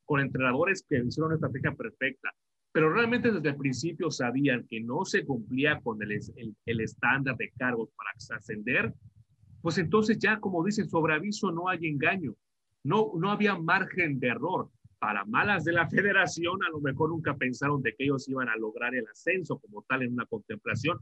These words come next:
por una competencia donde fueron registrados oficialmente y les dijeron, "Si ganas,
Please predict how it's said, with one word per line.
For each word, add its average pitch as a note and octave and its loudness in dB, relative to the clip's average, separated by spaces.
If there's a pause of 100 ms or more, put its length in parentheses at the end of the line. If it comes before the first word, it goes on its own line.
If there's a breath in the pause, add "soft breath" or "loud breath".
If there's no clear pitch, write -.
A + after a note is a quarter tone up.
(220)
por D3 4
una A#3+ 4
competencia E3+ 0
donde D#3 0
fueron F3+ 0
registrados D3+ -2
oficialmente E3 0
y D3 -2
les C3+ 2
dijeron, C3+ -2
"Si C3+ -2
ganas, A#3+ -2